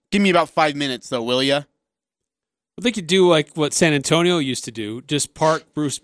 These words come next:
Speaker 2: They would park Bruce Bowen in the corner, and they would run all these other plays, and he would just stand there,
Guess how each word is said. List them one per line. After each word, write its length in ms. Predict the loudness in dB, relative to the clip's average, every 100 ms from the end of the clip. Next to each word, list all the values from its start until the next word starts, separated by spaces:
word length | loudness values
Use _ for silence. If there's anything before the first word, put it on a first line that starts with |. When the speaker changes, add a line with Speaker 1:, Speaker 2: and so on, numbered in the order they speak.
| _
Speaker 2:
They 80 | -8
would 160 | -8 -4
park 240 | -2 -2 -2
Bruce 240 | -2 -2
Bowen 360 | 0 2 2 -2
in 80 | -8
the 80 |
corner, 440 | -10 -8 -8 -12 _ _ _ _ _ _ _ -20 _ _ _ -4
and 680 | 0 0 -2 -8 -16 -20 _
they 140 | 0
would 120 | 2 2
run 220 | 2 2
all 140 | 2
these 180 | 2 2
other 180 | 0 -2
plays, 640 | -2 0 0 -2 -6 -8 -6
and 100 | -4
he 100 | -2
would 140 | -2
just 280 | -4 -6 -16
stand 420 | -6 0 0 0
there, 280 | -4 -16